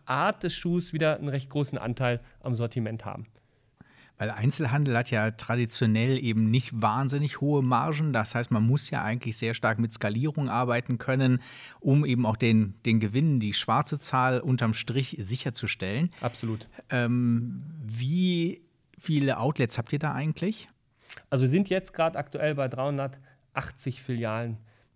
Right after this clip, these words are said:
Speaker 1: in der Schweiz.
Speaker 2: Die sich aufteilen, wenn wir jetzt nur die großen Blöcke nehmen, Dosenbach auf der einen und Ochsner auf der anderen Seite, ohne das noch weiter auszudifferenzieren?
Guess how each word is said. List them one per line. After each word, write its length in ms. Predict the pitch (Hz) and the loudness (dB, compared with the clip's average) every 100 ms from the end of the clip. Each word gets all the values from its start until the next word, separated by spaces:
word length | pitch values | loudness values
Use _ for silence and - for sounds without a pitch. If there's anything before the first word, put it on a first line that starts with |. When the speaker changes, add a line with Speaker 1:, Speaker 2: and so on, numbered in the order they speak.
| _ | _
Speaker 1:
in 200 | 139 127 | 0 2
der 120 | 110 | 2
Schweiz. 540 | 107 - 98 - - - | -4 -6 -10 -12 -16 -6
Speaker 2:
Die 100 | 120 | -2
sich 300 | 117 110 - | -2 -2 -4
aufteilen, 600 | 101 139 - - 151 156 | -2 -2 -2 0 2 4
wenn 80 | 139 | 4
wir 60 | 131 | 4
jetzt 140 | - | 4
nur 120 | 160 | 4
die 160 | 143 117 | 4 2
großen 800 | - 131 156 - 139 131 127 113 | 2 2 2 2 2 4 4 4
Blöcke 320 | 123 143 160 | 4 4 4
nehmen, 720 | 135 131 131 127 123 120 107 | 4 4 6 6 6 4 0
Dosenbach 640 | 127 143 143 131 120 120 | 2 2 2 2 4 2
auf 200 | - 113 | 0 -2
der 200 | - 104 | 2 2
einen 280 | 95 123 143 | 2 2 2
und 180 | 123 113 | 2 0
Ochsner 360 | 123 - - - | -2 -2 -2 -2
auf 100 | 113 | -2
der 140 | - | -2
anderen 240 | 120 143 | -2 -2
Seite, 340 | 123 117 127 127 | 0 0 0 -2
ohne 220 | 123 123 | -2 0
das 220 | 107 110 | 0 -2
noch 120 | 113 | -2
weiter 300 | 101 107 131 | 0 0 0
auszudifferenzieren? 1040 | 131 139 - 113 117 117 120 - 120 107 | -2 -4 -4 -4 -4 -4 -4 -4 -2 -2